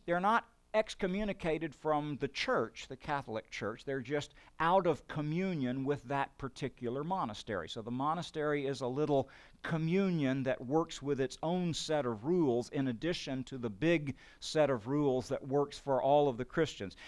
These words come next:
It's a wonderful book full of all kinds of, uh, wisdom, very specific matters about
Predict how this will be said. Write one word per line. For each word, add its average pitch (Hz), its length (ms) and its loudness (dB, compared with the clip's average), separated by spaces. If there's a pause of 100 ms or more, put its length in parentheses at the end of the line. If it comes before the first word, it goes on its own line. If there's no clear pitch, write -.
(120)
It's 247 160 8
a 233 60 10
wonderful 190 500 6
book 117 340 6
full 147 260 2
of 123 120 4
all 156 280 6
kinds 143 460 -2
of, 110 340 -2
uh, 113 120 2
wisdom, 127 640 2
very 180 320 0
specific - 640 -2
matters 127 560 0
about 113 400 2